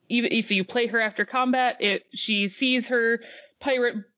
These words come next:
friends do their, their pillaging and takes all your stuff. Um, if one pirate deals combat damage multiple times, it, like, it has double strike maybe,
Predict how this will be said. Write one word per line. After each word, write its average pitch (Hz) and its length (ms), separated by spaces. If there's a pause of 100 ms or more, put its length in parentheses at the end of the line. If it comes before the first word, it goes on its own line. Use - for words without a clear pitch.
friends 233 480
do 233 300
their, 220 440
their 214 260
pillaging 233 720
and 185 420 (400)
takes - 580 (180)
all 202 160
your 190 100
stuff. - 520 (240)
Um, 196 440 (440)
if 269 360
one 226 380
pirate 277 460
deals 202 280
combat 196 380
damage 196 340
multiple 196 380
times, 220 680 (220)
it, 180 360
like, 175 180
it 175 100
has 175 240
double 180 280
strike 196 360
maybe, 214 340